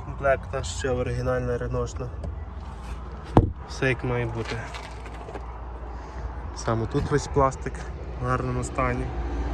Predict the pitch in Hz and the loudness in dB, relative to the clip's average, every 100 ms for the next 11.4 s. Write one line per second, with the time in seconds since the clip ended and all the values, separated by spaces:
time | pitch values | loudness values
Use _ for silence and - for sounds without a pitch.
0 | - - - - - 127 123 139 120 110 | 0 0 2 2 6 6 8 8 6 4
1 | - - 120 117 127 - - - - - | 2 2 4 6 6 6 6 6 6 6
2 | - - - - - - - - - - | 8 10 10 10 8 8 8 8 10 10
3 | - - - - - - - - - - | 12 12 12 12 10 10 12 12 12 12
4 | 151 - - - - - - - - - | 12 12 10 8 8 8 8 8 6 4
5 | - - - - - - - - - - | 2 0 0 -2 0 2 2 2 2 2
6 | - - - - 120 127 123 117 120 113 | 2 2 2 2 4 4 4 2 2 2
7 | 117 - 135 117 107 113 123 143 147 147 | 2 2 2 4 4 4 4 2 2 2
8 | 151 - - - - - - - - - | 0 -2 0 2 4 2 2 0 0 -6
9 | - - - - - - - - - - | -8 -6 -4 -4 -4 -4 -4 -4 -4 -6
10 | - - - - - 127 127 - 135 123 | -6 -6 -6 -2 4 4 4 0 0 4
11 | 131 131 127 | 4 4 2